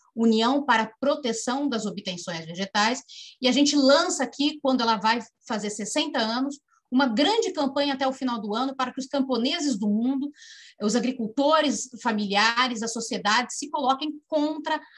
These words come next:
formas de propriedade sobre a semente no mundo todo. Vai ser em dezembro, de dois a oito de dezembro de dois mil e vinte e um, e esse, esse seminário é mais uma das nossas,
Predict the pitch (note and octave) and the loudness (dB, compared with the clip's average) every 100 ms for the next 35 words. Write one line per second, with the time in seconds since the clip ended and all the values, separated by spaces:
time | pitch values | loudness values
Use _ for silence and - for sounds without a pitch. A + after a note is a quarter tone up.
0 | - - C4 C4 C4 B3+ C4 C4 C4 B3+ | -20 -2 2 4 4 2 0 -2 -4 -4
1 | G3 G3 G#3 G#3+ A3+ - A3 G#3 A3+ A3+ | 0 2 2 0 -6 -6 -4 -2 -4 -6
2 | - - G#3 C4+ A#3+ G#3+ A3+ A3+ A3 A3+ | -10 -6 -2 0 2 2 0 -2 -2 0
3 | B3 - G#3+ F#3+ E3+ G3+ G3 F3 E3+ F3+ | -2 -2 -2 -2 -2 -4 -4 -6 -8 -8
4 | E3+ A3+ C4 C4+ C#4+ D4 _ _ _ _ | -4 0 2 2 0 -4 _ _ _ _
5 | _ _ - - D#3 F3+ F3+ C4+ C#4+ A#3 | _ _ -20 -16 -8 -2 4 6 6 2
6 | G3 F#3+ F#3 F#3 F#3+ G3 G3 - F3+ F3 | 0 -2 -6 -6 -4 -2 -4 -4 -8 -8
7 | F3 E3+ G#3 G#3 C#4+ C4 D4 - - - | -8 -6 -6 -2 2 2 0 -8 -20 -14
8 | B3 B3 C4 - B3+ C#4 D#4+ - - B3 | -2 0 0 0 2 4 4 0 -6 -4
9 | C4 C#4 D4+ B3+ B3 B3+ B3 C#4 D4+ B3+ | -4 -4 -2 2 2 2 2 2 0 -4
10 | C4+ B3+ B3 A3+ A3 A3+ B3 - | -4 -4 -4 -4 -6 -6 -10 -12